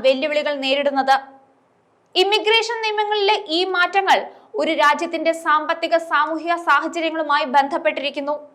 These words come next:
തദ്ദേശീയർക്ക് കൂടുതൽ തൊഴിലവസരങ്ങൾ നൽകാനും സുരക്ഷാപരമായ കാരണങ്ങൾ മുൻനിർത്തിയും പല രാജ്യങ്ങളും വിസ നിയമങ്ങൾ കർശനമാക്കാറുണ്ട്.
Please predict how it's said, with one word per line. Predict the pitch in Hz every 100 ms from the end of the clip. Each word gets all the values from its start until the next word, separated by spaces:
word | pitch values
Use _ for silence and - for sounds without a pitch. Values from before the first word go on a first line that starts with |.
| _ _ _ _ _
തദ്ദേശീയർക്ക് | 392 381 320 440 453 453 440 453
കൂടുതൽ | 403 381 392 403
തൊഴിലവസരങ്ങൾ | 349 330 349 349 359 370 370 339
നൽകാനും | 320 320 349 254 - _ _ -
സുരക്ഷാപരമായ | 311 320 - 339 330 330 320 320 320
കാരണങ്ങൾ | 294 311 311 320 330 294
മുൻനിർത്തിയും | 302 320 339 349 320 175 - _ -
പല | 262 302 320
രാജ്യങ്ങളും | 294 294 320 302 302 277
വിസ | 269 302 294
നിയമങ്ങൾ | 294 294 294 285
കർശനമാക്കാറുണ്ട്. | 269 269 320 302 269 277 285 277 269